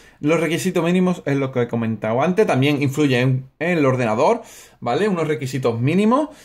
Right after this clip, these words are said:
que podéis ver en el vídeo anterior, que en la misma descripción está puesto, al igual que muchos tutoriales de abrir puertas y demás. Tendremos que irnos a ajustes, ¿vale? Una vez que nosotros miremos si tenemos internet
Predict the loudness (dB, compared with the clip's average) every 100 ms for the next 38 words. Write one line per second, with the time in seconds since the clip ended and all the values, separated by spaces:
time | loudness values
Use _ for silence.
0 | -20 -4 0 2 0 2 -2 0 0 0
1 | 2 2 2 2 2 2 0 2 0 2
2 | 2 2 2 -2 -2 -8 -2 -2 0 -4
3 | -4 -6 -4 -2 0 0 0 -2 -2 0
4 | 0 2 0 0 -2 -2 -4 -4 -4 -2
5 | 0 0 0 -2 0 -2 0 -2 -4 -6
6 | -18 -20 _ -4 -2 0 0 0 -2 -2
7 | 0 -2 2 0 2 0 -2 -8 -20 _
8 | -2 0 0 0 -2 -2 -2 2 2 2
9 | 0 -2 -2 0 2 2 2 2 2